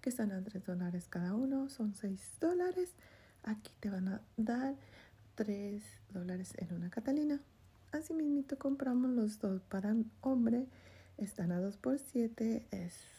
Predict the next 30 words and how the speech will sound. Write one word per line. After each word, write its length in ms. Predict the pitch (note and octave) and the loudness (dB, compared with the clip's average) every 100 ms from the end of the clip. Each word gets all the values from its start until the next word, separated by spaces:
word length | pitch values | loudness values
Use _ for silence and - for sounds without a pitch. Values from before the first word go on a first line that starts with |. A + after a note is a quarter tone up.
| - | -10
catorce 480 | - - F#3 - A3 - - - | -8 -4 -6 -6 -12 -14 -20 -10
por 140 | - C4+ | -2 2
los 220 | D#4 D#4 | 2 2
dos. 340 | D#4 D4 D#4 - - - - - - - - | 4 4 2 -4 -20 -20 -20 -20 -20 -20 -10
Te 180 | G3 F3+ - - - | -6 -6 -8 -20 -8
estarán 480 | G3+ - F#3+ G#3 G#3+ | -8 -4 0 4 4
dando 560 | A#3 C4+ C#4+ D4 C#4+ C#4+ - | 6 4 4 4 4 0 -6
cuatro 440 | F3+ F3+ F#3+ F#3 F#3+ | -4 -4 -2 -2 -2
Walgreens 380 | F3 E3+ E3+ E3 | -6 -2 -4 -4
Cash 220 | E3+ - | -8 -4
Rewards. 480 | G#3+ A3+ C4+ C#4 - - - - | 0 4 4 2 -2 -18 -20 -4
En 140 | B3 D4 | -2 0
total 280 | E4 F#4 F#4 | 2 4 4
esta 220 | F4+ - | 2 -2
compra 340 | - G3+ G#3+ | 0 2 2
son 200 | G#3+ E3 | 0 0
de 80 | E3+ | 2
veinticuatro 520 | F3 F3 - D#3 - | 0 -4 -10 -10 -2
noventa 360 | F#3 G3+ G#3+ A#3 | 2 4 4 6
y 40 | |
nueve. 240 | B3+ C4+ C#4 - - - - | 6 4 2 -8 -20 -20 -2
Cupones 460 | C#4+ C#4+ C#4 C4+ | 4 6 6 2
que 120 | - | 0
desconté, 800 | G#3 G#3+ - F#3 F#3 G#3 G#3+ - | -2 -2 -4 -4 0 0 2 -2
siete 840 | - - F3 E3+ - G3 - B3+ C4 | -8 -2 0 0 -4 -8 4 6 6
del 220 | C4+ C4+ - | 4 2 -2
Dove, 380 | A#3+ A#3+ A#3+ B3 - - - - - - - | 2 4 2 0 -10 -20 -20 -20 -20 -20 -6
tres 540 | F3 F3+ F3 - - | -2 0 0 -2 -8
de 140 | F3+ F#3 | -2 0
las 340 | E3 E3 - | -2 -6 -12